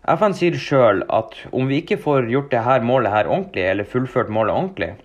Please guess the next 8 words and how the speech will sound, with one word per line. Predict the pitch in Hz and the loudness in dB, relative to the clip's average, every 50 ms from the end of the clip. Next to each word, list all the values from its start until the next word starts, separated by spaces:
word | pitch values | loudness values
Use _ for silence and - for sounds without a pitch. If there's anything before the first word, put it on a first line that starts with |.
| _ _ _ _ _ _ _ _ _ _ _ _ _ _ _ _ _ - - - - - - _ | _ _ _ _ _ _ _ _ _ _ _ _ _ _ _ _ _ -20 -20 -20 -20 -20 -20 _
så | - - 151 | -2 -2 0
vil | 147 147 143 143 | 2 2 2 4
de | 135 131 | 4 2
andre | 131 147 156 151 | 2 2 2 0
målene | 139 131 135 131 127 127 127 127 127 - - | 2 2 2 2 2 0 0 -4 -6 -2 0
være | 117 117 113 113 | 0 2 2 2
helt | 127 123 113 117 - | 0 0 0 0 -2
irrelevant. | - 123 117 107 98 98 87 90 90 - - - - | -4 -2 0 0 0 0 0 -2 -4 -6 -10 -20 -20